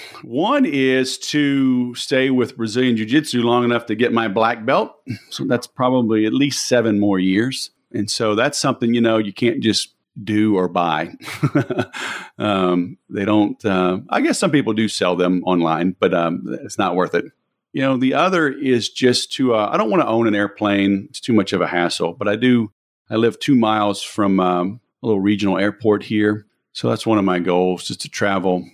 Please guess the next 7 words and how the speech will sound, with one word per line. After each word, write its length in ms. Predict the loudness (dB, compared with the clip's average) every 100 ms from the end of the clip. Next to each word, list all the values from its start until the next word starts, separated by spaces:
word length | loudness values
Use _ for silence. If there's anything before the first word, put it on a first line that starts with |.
| _ _
by 160 | -6 -6
private 460 | -4 -2 0 -2
air 420 | -2 0 2 0 -4 _ _
from, 640 | -20 -6 0 0 0 -6 _
uh, 220 | -8 -8
this 280 | -2 -2 0
location 720 | -2 -2 -2 -2 0 -2 -2